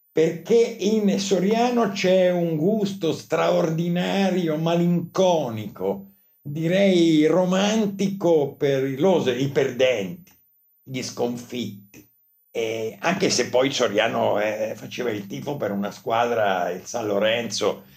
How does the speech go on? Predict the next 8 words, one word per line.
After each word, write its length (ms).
che 280
è 40
una 320
delle 280
grandi 320
squadre 420
metropolitane 1500
di 400